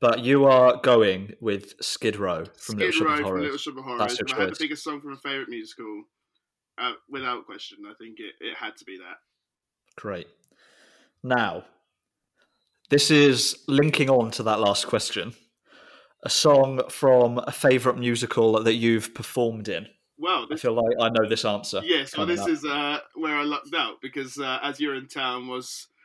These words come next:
Speaker 2: the second to my, uh, my previous question, I thought, "Well, lovely.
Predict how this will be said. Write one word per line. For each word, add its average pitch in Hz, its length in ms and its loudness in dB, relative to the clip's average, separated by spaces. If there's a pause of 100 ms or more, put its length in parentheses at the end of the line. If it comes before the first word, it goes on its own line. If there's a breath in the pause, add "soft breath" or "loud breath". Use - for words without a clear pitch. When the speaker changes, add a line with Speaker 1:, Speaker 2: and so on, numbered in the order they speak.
(160)
Speaker 2:
the - 60 -12
second 143 500 -8 (180)
to 135 160 -10
my, 123 500 -4
uh, 127 60 -6 (600)
my 135 160 -10
previous 127 480 -6
question, 113 480 -12
I 120 80 -8
thought, 131 320 -10
"Well, 165 220 -6
lovely. 160 460 -6